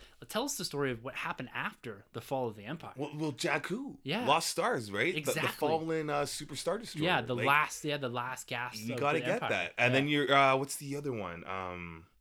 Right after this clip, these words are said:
Speaker 2: Sloane.
Speaker 1: Yeah.
Speaker 2: Like, what's going on with her?
Speaker 1: Yeah.
Speaker 2: Like, will we fill in that gap? Or what's, there's a lot we can do.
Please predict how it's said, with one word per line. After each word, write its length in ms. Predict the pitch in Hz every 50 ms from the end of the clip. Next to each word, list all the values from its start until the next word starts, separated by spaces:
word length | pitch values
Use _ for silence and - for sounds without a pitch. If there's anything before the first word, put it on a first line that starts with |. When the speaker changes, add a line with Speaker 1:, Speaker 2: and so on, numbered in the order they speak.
| _ - - - _ _ _
Speaker 2:
Sloane. 500 | - - - 120 139 208 202 - - - _ _ _
Speaker 1:
Yeah. 180 | - 139 - - - -
Speaker 2:
Like, 180 | 110 110 107
what's 160 | 117 127 127 -
going 160 | 135 139 139
on 100 | 139 131
with 100 | 120 120
her? 260 | 139 202 - - - - -
Speaker 1:
Yeah. 180 | 123 131 117 - -
Speaker 2:
Like, 160 | 101 98 - 90 87 _ -
will 280 | 110 110 107 117 117 117
we 140 | 113 117 117
fill 220 | 113 - - 117 120
in 100 | 123 120
that 180 | 107 95 90 -
gap? 280 | 101 98 127 160 - -
Or 40 |
what's, 400 | 101 92 98 113 - - - - - _ - - - -
there's 140 | 113 123
a 60 | 127 113
lot 200 | 104 110 123 127
we 60 | 123
can 140 | 117 107 101
do. 220 | 117 135 123 90